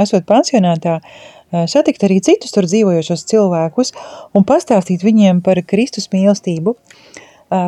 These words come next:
parasti pirms šīm vizītēm mēs iebraucām lielveikalā un saprikām tādu kārtīgu maisu ar visādiem veselīgiem našķiem.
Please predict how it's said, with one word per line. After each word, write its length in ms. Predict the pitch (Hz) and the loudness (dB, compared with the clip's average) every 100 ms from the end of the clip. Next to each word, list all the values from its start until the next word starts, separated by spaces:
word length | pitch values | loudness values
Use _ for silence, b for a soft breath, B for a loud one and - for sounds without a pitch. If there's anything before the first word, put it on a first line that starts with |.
| - | 0
parasti 360 | 381 415 - - | 2 2 0 0
pirms 260 | 202 196 | 2 2
šīm 220 | - 196 | 4 4
vizītēm 600 | 269 349 208 165 170 165 165 B B B - | 4 4 2 2 0 0 -4 B B B -2
mēs 120 | 190 285 | 2 4
iebraucām 440 | 254 175 190 175 | 4 2 2 4
lielveikalā 580 | 233 453 339 208 190 180 175 | 6 6 4 2 2 2 2
un 80 | 180 | 0
saprikām 680 | 302 - - 185 170 165 160 151 | -2 -4 -4 -2 -2 -2 -4 -4
tādu 160 | 170 | -6
kārtīgu 560 | 165 277 262 220 180 170 | 0 2 2 2 0 4
maisu 380 | 226 294 - B B B B B | 4 4 0 B B B B B
ar 80 | 196 | 2
visādiem 500 | 220 214 185 175 165 | 2 2 2 2 0
veselīgiem 500 | 180 196 180 165 165 | 0 0 -2 -2 -2
našķiem. 540 | 165 196 - - 156 | 0 -2 -4 -8 -8